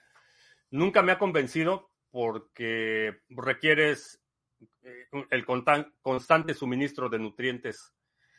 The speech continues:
Y hasta donde he escuchado, no tengo experiencia directa, nunca lo he hecho, no lo sé,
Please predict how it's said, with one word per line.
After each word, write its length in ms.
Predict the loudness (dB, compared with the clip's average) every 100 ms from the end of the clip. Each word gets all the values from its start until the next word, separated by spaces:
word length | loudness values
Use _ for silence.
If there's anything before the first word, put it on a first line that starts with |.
| _ _ _ _ _ _ _ _ _ _ _ _ _
Y 920 | -4 -2 0 0 0 0 0 0 -2 -4 _ 2
hasta 480 | 2 2 -2 0
donde 300 | 0 -2 0
he 40 | -2
escuchado, 640 | -2 -12 2 4 4 0
no 160 | -6 -4
tengo 240 | -4 -4
experiencia 440 | -8 -6 -8 -6 -6
directa, 380 | -4 -6 -4 -8
nunca 360 | -6 -8 -8
lo 140 | -6 -6
he 60 |
hecho, 180 | -8 -12
no 220 | -10 -10
lo 140 | -10 -8
sé, 360 | -4 -4 -4